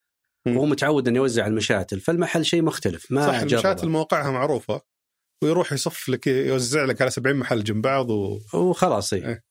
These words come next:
Speaker 2: علما بأننا يعني في فترة من الفترات كنا ناخذ ب-، يعني أعتقد، يعني ما عندي رقم حقيقي، بس يعني من، يعني شكل السيارة واللي أنا أشوفه لما تجيني سيارة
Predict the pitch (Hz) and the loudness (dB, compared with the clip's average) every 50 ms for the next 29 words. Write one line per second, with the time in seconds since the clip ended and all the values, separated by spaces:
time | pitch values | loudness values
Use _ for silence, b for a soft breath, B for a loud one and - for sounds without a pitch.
0 | _ - - 196 226 220 214 196 175 175 165 185 190 170 160 151 143 127 117 120 | _ -2 0 2 4 4 2 2 2 2 2 2 2 2 2 2 2 2 2 0
1 | 117 110 143 139 - 165 156 - 143 135 127 120 131 123 151 151 147 - - 170 | 0 0 0 0 0 0 0 0 0 0 2 0 0 0 2 0 0 0 0 0
2 | 156 143 147 156 156 - - - 160 156 151 156 _ b b b b b b b | 0 2 2 2 0 0 0 0 0 0 -2 -6 _ b b b b b b b
3 | b b b b _ - 117 117 127 135 135 135 131 127 127 123 123 123 117 107 | b b b b _ -4 0 2 4 4 4 4 2 2 2 2 2 2 0 0
4 | 113 117 117 117 135 143 147 147 - - - 110 101 101 104 92 78 92 90 98 | 0 0 0 0 0 0 0 0 -2 -2 0 0 0 0 0 -2 -2 -2 -4 -4
5 | 64 - 50 - - - - - 117 113 117 107 107 104 113 101 101 85 - - | -4 -4 -4 -6 -6 -4 -2 -2 0 0 0 0 2 0 0 0 0 -2 -2 -2
6 | - 117 107 101 - 87 87 92 - - - 90 92 95 98 113 131 147 147 143 | 0 0 -2 0 -4 -4 -4 -4 -4 -2 -4 -2 -2 0 0 2 2 2 2 2
7 | 139 143 143 b b b b b b b b b b b _ _ - - 107 104 | 0 0 -4 b b b b b b b b b b b _ _ -4 -2 0 0
8 | 113 - - 151 - - 120 110 - - 113 113 123 127 117 101 101 113 123 _ | 0 2 2 0 0 0 -2 -2 0 0 0 2 2 2 2 0 -2 -4 -6 _
9 | _ _ _ _ _ _ _ _ _ _ _ _ _ _ _ _ _ _ - 127 | _ _ _ _ _ _ _ _ _ _ _ _ _ _ _ _ _ _ -2 0
10 | 110 107 113 113 110 107 104 - 131 120 - 110 98 95 98 104 98 - 107 107 | 2 2 2 2 2 0 0 0 0 0 0 -2 -2 0 0 -2 -2 -2 0 0
11 | 110 101 98 - - 104 101 101 101 | 0 0 -2 -2 0 0 0 0 -2